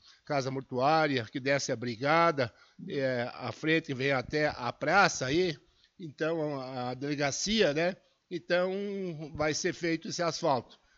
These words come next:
Também vamos examinar esse canteiro, fazer antes do asfalto, para não dar problema depois, né? Para ficar bem, bem certinho, para não dar problema, né?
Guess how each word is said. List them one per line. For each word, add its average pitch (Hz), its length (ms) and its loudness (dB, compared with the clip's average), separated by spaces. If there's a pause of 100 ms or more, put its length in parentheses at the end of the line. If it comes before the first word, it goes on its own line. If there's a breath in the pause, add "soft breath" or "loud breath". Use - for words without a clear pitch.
(120)
Também 160 380 0
vamos 160 260 -2
examinar 147 500 0
esse 117 280 -4
canteiro, 151 580 -2 (160 soft breath)
fazer 156 580 0
antes 170 300 0
do 156 100 0
asfalto, 151 680 0 (180 soft breath)
para 226 140 -8
não 208 100 -4
dar 285 160 -6
problema 170 560 -2
depois, 151 520 -2
né? 120 200 -6 (280)
Para 170 140 -4
ficar 147 720 0 (200)
bem, 156 500 0
bem 156 240 2
certinho, 165 580 -2
para 165 140 -10
não 160 160 -4
dar 160 180 0
problema, 135 440 -2
né? 101 140 -10